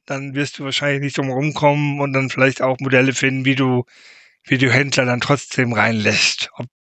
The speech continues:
das dann limitiert ist oder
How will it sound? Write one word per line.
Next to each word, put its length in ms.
das 260
dann 600
limitiert 580
ist 320
oder 520